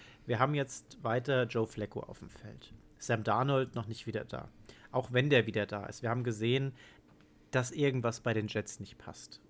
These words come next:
Und die sind weiterhin einfach auf Kurs für den Nummer eins Overall-Pick im nächsten Draft mit ihren null zehn.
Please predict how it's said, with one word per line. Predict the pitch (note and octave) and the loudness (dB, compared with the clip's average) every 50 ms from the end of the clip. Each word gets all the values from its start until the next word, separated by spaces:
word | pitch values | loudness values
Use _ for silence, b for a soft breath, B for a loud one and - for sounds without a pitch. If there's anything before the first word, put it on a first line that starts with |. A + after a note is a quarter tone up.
| _ | _
Und | - - C3+ B2 B2 B2 A#2+ A#2+ A#2+ A#2 - - - - - - - _ _ _ - | -4 0 2 4 4 4 4 2 0 0 -4 -10 -18 -20 -20 -20 -20 _ _ _ -8
die | - C3+ A#2+ | -4 -4 -2
sind | A#2 C#3 C#3+ C3+ - | 0 0 -2 0 0
weiterhin | G#2+ A#2 D3 E3+ E3+ E3 D3+ D3+ C3 C#3+ C3+ | 0 2 2 0 0 -2 -4 -2 -2 -4 -4
einfach | C3 - A#2+ B2 B2 - A#2+ A#2+ - | -2 -2 -4 -4 -2 -4 -6 -8 -8
auf | - A#2 - - _ - | -14 -14 -14 -16 _ -18
Kurs | - - D3 D#3 E3+ F3 F#3 - - - B B B B B B B B B | -12 -6 -2 -2 -2 -2 -2 -6 -8 -10 B B B B B B B B B
für | B - - - C#3+ C#3+ C3 C3 B2+ B2 B2 A#2 - - | B -14 -8 -2 0 2 6 6 6 6 6 4 0 0
den | - B2 A#2 G#2+ A2 G#2+ - - - - - | 0 0 0 0 0 -6 -8 -14 -20 -20 -10
Nummer | - B2+ C3 C3 B2+ B2 A#2 - | -4 -2 0 2 2 2 2 2
eins | A#2+ A#2 A#2 A2+ - - - - - - - | 0 0 0 -2 -2 -4 -6 -6 -8 -8 -4
Overall-Pick | - B2+ A#2+ A2 A2 A2 A2 B2+ C#3 D#3+ D#3+ - - E3 D#3 - - | -2 -2 0 0 0 2 2 2 2 0 -2 -2 -4 -4 -4 -4 -6
im | A2 A2 | -6 -4
nächsten | G#2 G#2 - - - - - G#2+ | -4 -4 -6 -8 -16 -10 -10 -8
Draft | - - A#2+ C#3 E3+ - - - - - | -4 -2 0 0 0 -2 -6 -16 -18 -10
mit | - A#2+ - - | -10 -8 -4 -4
ihren | A#2 G#2 G#2 G#2+ | -4 -2 -2 0
null | G#2+ A#2 A#2+ A#2 | 2 4 4 4
zehn. | A#2+ - - - A#2 B2 C#3+ D3 D3 C#3+ | 2 -2 0 2 2 4 4 4 2 2